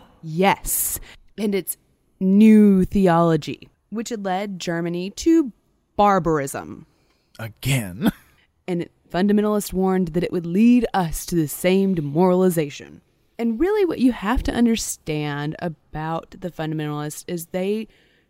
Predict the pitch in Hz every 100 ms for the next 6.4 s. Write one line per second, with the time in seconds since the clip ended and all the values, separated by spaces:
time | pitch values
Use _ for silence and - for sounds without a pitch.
0 | _ - 339 403 - 233 233 220 - 170
1 | 170 170 160 151 - 76 - _ _ _
2 | _ 202 - - 233 254 269 - 214 208
3 | 202 196 175 175 170 160 160 - 160 156
4 | 160 165 - 165 156 151 156 185 - 175
5 | 165 - - - 185 170 - 185 226 170
6 | 139 151 - -